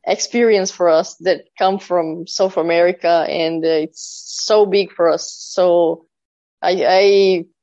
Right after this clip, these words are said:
I, of course, it's okay that people don't think the same, but I cannot understand not liking festivals.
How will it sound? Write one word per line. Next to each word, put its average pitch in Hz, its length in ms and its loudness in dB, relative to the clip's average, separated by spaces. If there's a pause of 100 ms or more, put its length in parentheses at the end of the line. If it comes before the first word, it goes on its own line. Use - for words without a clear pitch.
(120)
I, 202 240 2 (220)
of - 120 -6
course, 233 380 2
it's 196 180 -4
okay 196 400 2 (240)
that 185 260 -4
people 190 280 0
don't 190 240 0
think 185 220 -6
the 175 80 -4
same, 190 300 -2
but 185 140 4
I 190 120 4
cannot 196 400 2
understand 185 500 0
not 170 140 0
liking 175 440 0
festivals. 175 520 -2